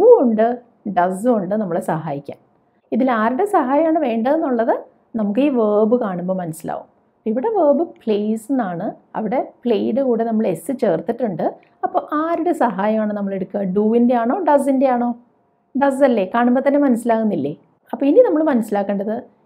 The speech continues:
എങ്ങനെ ഈ സെന്റൻസിനെ നമ്മളൊരു ചോദ്യമാക്കി മാറ്റും എന്നാണ്. അവൻ tennis കളിക്കാറുണ്ട്. അപ്പോൾ നമ്മുടെ ചോദ്യം ഇതാണ് കേട്ടോ,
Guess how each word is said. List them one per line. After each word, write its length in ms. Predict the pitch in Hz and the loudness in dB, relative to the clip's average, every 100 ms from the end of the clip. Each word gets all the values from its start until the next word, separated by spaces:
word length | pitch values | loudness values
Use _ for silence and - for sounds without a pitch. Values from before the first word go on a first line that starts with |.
| _ | _
എങ്ങനെ 720 | 240 269 392 381 180 202 294 - _ _ | 0 2 2 0 0 -2 -6 -10 _ _
ഈ 220 | 220 247 415 | -2 2 2
സെന്റൻസിനെ 840 | - 220 185 190 240 220 151 240 | 2 -2 0 2 2 0 -2 0
നമ്മളൊരു 340 | 220 208 247 | 0 0 -2
ചോദ്യമാക്കി 960 | 247 254 208 208 214 269 220 190 - 254 | 0 2 2 0 0 0 0 -4 -4 -2
മാറ്റും 500 | 226 180 170 - 233 | 0 -4 -8 -6 -4
എന്നാണ്. 300 | 220 156 127 - _ _ _ - | -4 -6 -10 -18 _ _ _ -6
അവൻ 340 | 190 262 571 - _ _ | -2 -2 -2 -6 _ _
tennis 320 | 277 269 294 | 2 2 0
കളിക്കാറുണ്ട്. 800 | 359 311 240 254 254 277 208 - | 0 0 0 0 0 0 0 -2
അപ്പോൾ 300 | - - 254 | -6 -8 -2
നമ്മുടെ 220 | 247 233 | 0 0
ചോദ്യം 360 | 285 247 208 262 | 4 4 4 2
ഇതാണ് 220 | 208 190 | 0 -2
കേട്ടോ, 220 | 180 151 | -4 -8